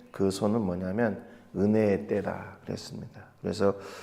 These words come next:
하나님께서 은혜를 주셔야만 하는 그런 절박한, 아, 상황이지만 그래도 하늘을 바라고 또 그 기도를 들으시는 응답하시고, 응답하시는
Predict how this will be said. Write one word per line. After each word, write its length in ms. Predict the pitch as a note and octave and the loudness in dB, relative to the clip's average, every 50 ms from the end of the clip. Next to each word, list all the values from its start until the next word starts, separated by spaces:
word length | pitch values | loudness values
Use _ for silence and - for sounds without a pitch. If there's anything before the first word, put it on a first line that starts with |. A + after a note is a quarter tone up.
| - - - | -16 -8 2
하나님께서 760 | - C#3+ D3 D3+ C#3+ C3 - C#3 B2+ A#2+ C3 B2+ A#2+ G2+ G2+ | 8 10 10 10 10 10 8 8 10 10 12 12 12 12 10
은혜를 920 | A2 A#2 A#2+ B2 B2 A#2+ A#2+ A#2+ A#2+ A#2 A2 A#2+ A#2+ A#2+ A#2 A2+ A2 - - | 10 10 12 12 12 12 12 12 12 10 10 10 10 10 10 8 6 4 -2
주셔야만 800 | - - A2+ G#2 - C3+ B2 A#2+ A#2+ A2+ A2 A2 G#2+ G#2 G#2 | -6 -2 -2 2 6 8 8 10 10 8 8 6 6 4 4
하는 400 | G2+ G2 G2 A2+ B2+ A#2+ F#2+ E2 - - - - - - - - - - - | 4 4 4 4 4 2 2 0 -4 -8 -14 -18 -18 -20 -20 -20 -20 -18 0
그런 260 | - A2 A2 G#2 G#2 | 4 6 8 8 6
절박한, 1000 | - - - G2+ G2 G#2+ G#2+ A#2+ B2 B2 B2 - - A#2+ A2 B2 D#3+ D#3+ - - - | 4 0 2 6 8 10 12 12 12 12 10 6 4 4 4 4 2 -2 -6 -8 -6
아, 200 | - F2+ F2 E2+ | -4 -4 -4 -4
상황이지만 920 | - - B2+ B2 A#2 A2+ G#2+ G2+ G2 F2+ F2 F#2 F2+ F#2+ F#2+ A#2 D#3 F#3 - - - - - - - - - _ | -4 -2 0 2 4 4 4 2 0 0 -2 -2 -2 0 0 0 -2 -4 -10 -14 -20 -20 -20 -20 -20 -20 -20 _
그래도 300 | - - A2 G#2+ G#2+ A#2+ | -4 0 2 4 4 4
하늘을 580 | A#2+ - - D#3 D#3 D#3 D#3 D3+ C#3+ C#3 C3+ C3 | 2 2 2 4 4 6 6 6 6 6 4 4
바라고 640 | - G2+ F#2+ F#2 F2+ F2+ F#2 F2 E2+ - - - - - - | 2 2 2 2 2 0 0 -4 -4 -6 -8 -12 -16 -6 0
또 380 | A2+ G#2 G2+ G2+ G2+ G#2 - - - - - - - - | 2 4 6 6 4 4 0 -4 -12 -16 -16 -18 -20 -4
그 500 | - - G#2 G2 G2 G2 F#2+ F#2+ G2+ - - | 2 4 6 8 8 6 6 4 2 0 -4
기도를 420 | - - G#2+ G#2+ A2+ A2 G#2+ G#2 G#2 | -4 0 6 10 10 10 10 8 6
들으시는 640 | - - G2+ A2 G#2 - - G#2+ A#2+ C#3 E3 D#3+ - - - - - - - - - - | 4 4 4 4 4 2 2 2 4 4 4 2 -2 -8 -12 -18 -20 -20 -20 -20 -10 -4
응답하시고, 920 | - G2+ G#2 A2 A2+ A#2+ A2 - A2 G#2 F#2+ - - F#2+ E2 F#2 F#2 - - | 0 0 4 6 6 6 6 4 2 -6 -6 -6 -6 -6 -6 -6 -6 -4 0
응답하시는 920 | G2+ G#2+ A2+ A#2 A2 A#2 A2 - - G2+ F2 - - F#2 F#2+ G2+ A2+ - | 2 4 6 8 8 8 8 6 4 0 -2 -2 -4 -4 -4 -2 -4 -4